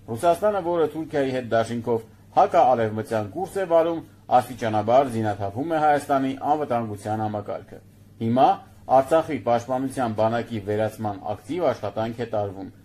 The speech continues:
որը կհանգեցնի Արցախի խաղաղ հանձնմանը, Ադրբեջանին ռուս խաղաղապահների ծափահարությունների ներքո։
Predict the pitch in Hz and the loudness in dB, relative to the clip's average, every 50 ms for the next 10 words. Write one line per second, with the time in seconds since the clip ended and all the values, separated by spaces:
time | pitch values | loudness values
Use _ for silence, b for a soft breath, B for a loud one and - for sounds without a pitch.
0 | b b b b 110 107 120 143 180 202 190 196 190 170 156 160 160 156 160 160 | b b b b -2 2 2 4 4 4 2 0 0 0 2 2 0 0 -2 -4
1 | 147 - - 139 143 143 135 135 B B B B - 117 127 117 - - 107 98 | -4 -6 -6 -2 -2 -2 -2 -4 B B B B 0 2 2 2 2 2 0 0
2 | - 107 127 139 143 - - - - - 110 107 95 104 127 156 143 135 151 143 | 0 -2 -4 -4 -4 -4 -10 -14 -2 0 0 2 2 2 0 0 0 -2 -2 -2
3 | 139 131 123 127 131 131 131 123 123 123 120 117 B B B B B - 127 127 | -2 -2 -2 -4 -2 0 0 0 0 -2 -4 -4 B B B B B 2 2 2
4 | 123 120 117 113 113 107 107 110 110 107 117 127 139 143 - - - 113 104 113 | 2 2 2 2 0 2 0 -2 -2 -2 -2 -2 -2 -2 -4 -6 -8 -4 -4 -2
5 | 131 156 - - - 117 110 110 104 101 101 98 - 110 104 101 104 104 104 101 | -2 -4 -6 -4 0 2 2 2 2 2 0 0 0 0 0 0 -2 -6 -6 -6
6 | 117 123 113 107 117 107 - - 101 101 98 98 95 - 101 101 101 101 104 104 | -6 -6 -4 -4 -4 -4 -4 -4 -6 -6 -6 -8 -10 -12 -12 -10 -8 -6 -6 -6
7 | 101 101 98 92 - - - | -8 -8 -12 -14 -14 -14 -14